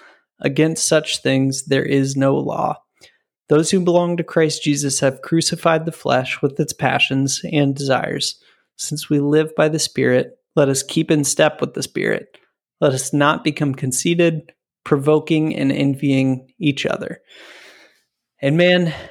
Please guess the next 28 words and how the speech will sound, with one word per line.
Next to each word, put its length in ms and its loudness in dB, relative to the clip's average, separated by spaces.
I 60 2
don't 120 4
know 80 6
about 220 2
you, 500 0
but 240 0
I 120 0
grew 340 -2
up, 280 0
um, 560 0
I 60 2
memorized, 840 2
or 260 4
I, 260 -2
I'm 180 -4
sure 260 -2
I 40 2
had 320 0
to 60 -2
<laughs> 120 4
memorize 640 -2
at 160 -4
some 240 -2
point 480 -2
for, 140 2
like, 480 0
you 100 2
know, 320 2